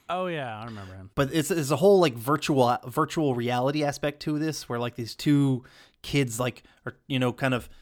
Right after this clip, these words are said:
Speaker 2: escaping the world of virtual reality together, but, like, they're both kind of in the world of virtual reality, and one's, it's kind of, like, has some layers to that, uh, but it's not good.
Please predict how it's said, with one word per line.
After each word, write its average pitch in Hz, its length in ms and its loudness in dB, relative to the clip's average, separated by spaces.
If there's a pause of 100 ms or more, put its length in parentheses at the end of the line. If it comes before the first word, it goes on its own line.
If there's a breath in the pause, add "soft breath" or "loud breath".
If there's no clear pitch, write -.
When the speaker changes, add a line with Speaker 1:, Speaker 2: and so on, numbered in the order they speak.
(180 soft breath)
Speaker 2:
escaping 139 480 0
the 131 80 2
world 135 280 2
of 113 240 -2 (180)
virtual 123 480 0
reality 135 440 2
together, 139 400 -2
but, 117 180 -6
like, 120 360 -10
they're 120 100 -10
both 123 300 -4
kind 117 160 -2
of 107 140 -8 (100)
in 143 160 0
the 147 80 2
world 143 200 6
of 135 100 2
virtual 139 300 0
reality, 135 460 2
and 113 220 -4
one's, 123 320 0
it's 117 100 -14
kind 127 140 -4
of, 117 40 -2
like, 113 120 -6
has 123 180 -2
some 110 220 -8 (560 soft breath)
layers 131 480 -2
to 131 200 -4
that, 156 340 0 (180)
uh, - 40 -18 (260)
but 160 180 0
it's 151 120 -4
not 180 300 -2
good. 135 360 -2